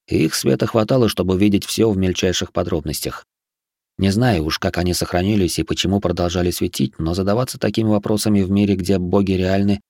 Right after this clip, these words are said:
наверное, глупо. Тут же на каждый вопрос есть ответ. Потому что. Так что горят и хорошо,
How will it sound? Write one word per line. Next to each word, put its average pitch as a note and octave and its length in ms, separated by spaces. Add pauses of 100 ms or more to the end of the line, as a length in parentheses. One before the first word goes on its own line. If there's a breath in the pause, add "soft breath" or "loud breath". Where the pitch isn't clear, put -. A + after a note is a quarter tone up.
(420)
наверное, F#2+ 460
глупо. F#2+ 400 (680)
Тут C#3+ 160
же B2 100
на A#2+ 140
каждый A2+ 280
вопрос A2 420
есть G#2 240
ответ. E2+ 420 (340)
Потому E2 400
что. - 280 (540)
Так C#3 160
что C#3 320 (120)
горят F#2 460
и D#2+ 40
хорошо, G2 540